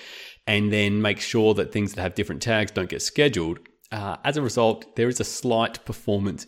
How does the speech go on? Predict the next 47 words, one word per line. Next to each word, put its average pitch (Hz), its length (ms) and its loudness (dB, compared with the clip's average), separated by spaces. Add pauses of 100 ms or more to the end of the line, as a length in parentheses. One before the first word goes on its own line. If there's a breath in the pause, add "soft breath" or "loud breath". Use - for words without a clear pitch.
impact 165 460 -4
by 95 180 0
enabling 117 400 2
this, 117 180 -2
even 101 220 -4
if - 140 -2
you 90 60 -4
don't 92 180 2
actually - 180 -8
turn 92 220 0
it - 260 -8
on, 131 320 0
or, 90 140 -4
you 87 80 0
know, 73 60 -2
you 90 100 -4
don't 90 140 -4
enable 98 280 0
it - 60 -8
as 90 80 -6
a 92 40 0
result, 110 380 0
but - 240 4 (480 loud breath)
processes 104 540 4
opt 107 260 2
into 135 300 4
using 151 400 6
it. - 200 -4
And 101 80 -4
so 98 120 -6
the 101 80 4
idea 98 400 4
is 95 140 0
that 87 140 -4
in 104 200 2
general, 120 380 4
most 107 240 0
of - 40 -6
your 101 80 0
processes 98 640 0
don't 92 380 -2
need 95 160 -2
this. 92 200 0
You 92 60 -8
know, - 40 -10
they're 90 160 0
all 95 200 0